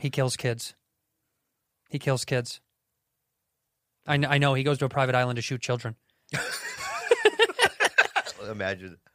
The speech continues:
Speaker 1: Who else? Who
Speaker 2: Yeah,
Speaker 1: else
Speaker 2: yeah.
Speaker 1: is high on the list? They
Speaker 2: No,
Speaker 1: all
Speaker 2: Se-,
Speaker 1: have
Speaker 2: no, Sebastian doesn't have any issues, I don't think. I think he had a, I, I know his sister. I've met his parents before. He's
Speaker 1: Mm-hmm.
Speaker 2: the nicest guy. Good work ethic.
Speaker 1: You know he's not even Italian. You know
Speaker 2: Yeah.
Speaker 1: that, right?
Speaker 2: Yeah, he is.
Speaker 1: He's Argentinian.
Speaker 2: No, he's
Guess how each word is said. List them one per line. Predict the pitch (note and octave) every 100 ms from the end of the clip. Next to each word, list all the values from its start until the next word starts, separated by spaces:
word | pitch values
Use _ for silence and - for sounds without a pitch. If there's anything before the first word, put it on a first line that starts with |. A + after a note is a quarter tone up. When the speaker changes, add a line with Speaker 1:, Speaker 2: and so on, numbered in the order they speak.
| -
Speaker 1:
Who | D3
else? | F#3 -
Who | C#3+
Speaker 2:
Yeah, |
Speaker 1:
else | D3
Speaker 2:
yeah. | D3
Speaker 1:
is |
high | C#3 C#3+
on |
the | D3
list? | F3 - -
They | C#3
Speaker 2:
No, |
Speaker 1:
all | E3
Speaker 2:
Se-, | D3
Speaker 1:
have | G#2
Speaker 2:
no, | C3
Sebastian | A#2+ C3+ C3 D3 D#3 C#3 A#2+
doesn't | G2+ B2 B2+ C3+
have | C3+ B2
any | A#2 G2
issues, | G2 - G2 F#2+
I |
don't | G2 F2+
think. | F#2+
I | G2
think | A#2
he | A2+
had | G2+
a, | F2 _ _ _ _ - A#2+ C3
I, |
I |
know | C3 B2
his | A#2
sister. | - B2+ - B2+ A#2+
I've | G#2
met | G#2+
his | G2
parents | - A#2 A#2 -
before. | A2 - A2+ A2+
He's | C3 B2+
Speaker 1:
Mm-hmm. | B2
Speaker 2:
the |
nicest | A2+ G#2+ G#2 A2 A#2+ G#2
guy. | G#2 F#2+ F#2 F#2 F#2 _ _ -
Good | C3 B2
work | G#2+ A2+ A2
ethic. | G#2 - G#2+ G#2 -
Speaker 1:
You | D3+
know |
he's | F3+
not | E3
even | E3+ C3
Italian. | - C3 C3+ -
You | C3
know | C#3
Speaker 2:
Yeah. |
Speaker 1:
that, | A#2+
right? | C#3 E3 _ _ _ _
Speaker 2:
Yeah, | A2 G2+
he |
is. | D#2 -
Speaker 1:
He's | - D3
Argentinian. | D3 C#3 C3+ G3 E3 - _ _ B2+
Speaker 2:
No, | B2
he's | C3+ D#3